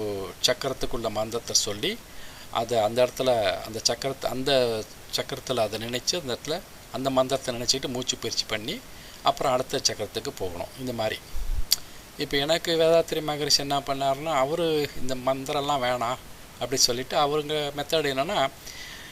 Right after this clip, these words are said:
மூலாதாரத்திலேயே இருந்து அந்த சக்தியை, எனர்ஜியை வந்து முதுகுந்தண்டு வழியா மேலே கொண்டு வந்து நிச்சி-,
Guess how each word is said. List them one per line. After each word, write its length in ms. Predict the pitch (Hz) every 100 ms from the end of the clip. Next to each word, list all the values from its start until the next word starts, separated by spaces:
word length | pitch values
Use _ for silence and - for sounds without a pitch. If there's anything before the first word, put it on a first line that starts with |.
| - - - - - - - - - - -
மூலாதாரத்திலேயே 1040 | 180 180 165 143 151 143 156 151 135 127
இருந்து 460 | 139 165 220 185 135
அந்த 160 | 127
சக்தியை, 540 | 117 135 - 156 143 123 104
எனர்ஜியை 600 | 98 - 120 139 131 127
வந்து 440 | 120 123 165 123 - - - - - 123
முதுகுந்தண்டு 440 | 127 147 143 120 120
வழியா 240 | 123 139
மேலே 300 | 123 123 131
கொண்டு 220 | 123 117 113
வந்து 240 | 120 147
நிச்சி-, 260 | 117 -